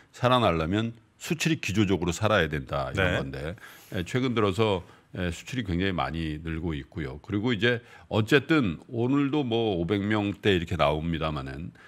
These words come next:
Speaker 1: 최근 국내에도 이제 접-, 백신 접종이 이제 시작이 되면서 내수도 어느 정도 회복될 수 있지 않냐 이런 게 이제 심리적으로는,
Speaker 2: 네.
Speaker 1: 에,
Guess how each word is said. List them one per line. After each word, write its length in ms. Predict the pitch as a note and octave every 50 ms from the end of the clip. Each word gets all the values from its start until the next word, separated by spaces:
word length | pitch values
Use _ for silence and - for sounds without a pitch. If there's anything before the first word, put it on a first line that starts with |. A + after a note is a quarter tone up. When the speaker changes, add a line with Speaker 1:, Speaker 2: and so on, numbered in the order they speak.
| - _ _
Speaker 1:
최근 300 | - - A2+ A2+ G#2 G2+
국내에도 680 | - G#2+ G#2 A2 A2+ A2+ A2 G#2+ G#2 G#2 G2 B2 B2+
이제 160 | A2 F2 F#2+
접-, 220 | - - - E2+ - _ _ _ _ -
백신 300 | F#2+ F2 D#2+ - B2 A#2
접종이 420 | A2 G2 - - G#2+ F#2+ F#2+ F2
이제 340 | E2 D2+ E2+ D#2+ D#2 D2+ D2 - - - - _
시작이 360 | - - - - G#2 F#2+ F#2
되면서 420 | D#2 D#2 C#2+ C#2 D2+ D#2+ E2 F2+ D#2+ C2+
내수도 540 | D2 D#2 F2 E2+ - - F#2+ G2 A#2+ A2 F#2+
어느 100 | F2 F2
정도 320 | E2+ E2 E2 E2 E2 D#2+
회복될 480 | F2 G#2+ A2+ A#2+ G#2 - - F#2 F2 E2
수 260 | - - - A#2 G2+
있지 260 | E2+ D2 - - G#2+
않냐 380 | F2 D#2 D2+ D#2+ F2+ E2+ D#2+ D2 -
이런 380 | F#2 G#2+ G#2+ B2 C3+ C3+ D3
게 180 | C#3+ D3+ D3 C3
이제 220 | G2+ E2 E2+ D2+
심리적으로는, 1120 | - - - D#3 D3+ D#3 E3 E3 D#3 F3+ - F#2+ E2+ F2+ E2+ D#2+ D2+ C#2+ C2 C#2 F2 G#2+ - - - - -
Speaker 2:
네. 80 | F2+
Speaker 1:
에, 640 | F2 E2+ F2 B2 D#2 D2+ D2+ D2+ D2 C#2+ C#2+ D2 D#2+